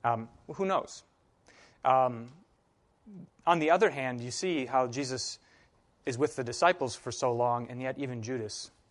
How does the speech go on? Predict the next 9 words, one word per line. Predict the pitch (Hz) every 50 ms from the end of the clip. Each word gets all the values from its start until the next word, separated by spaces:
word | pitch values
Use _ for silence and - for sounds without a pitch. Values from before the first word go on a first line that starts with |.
| _ _ _ _ _ _ _ _ _ _ _ _ _ _ _ _ _ _
turns | - 143 123 113 104
away, | 110 110 110 101 - - _ _
right? | - 120 113 123 - _ _ _ _ _ _ _ _ _ _ _ _ _ _ _ _ _ _ _ _ -
Jesus | 131 127 110 117 107
spoke | - - - 117 113 -
so | - 113
clearly | - - 135 127 123 120
to | 113 117
him | 107 120 117 113 110 110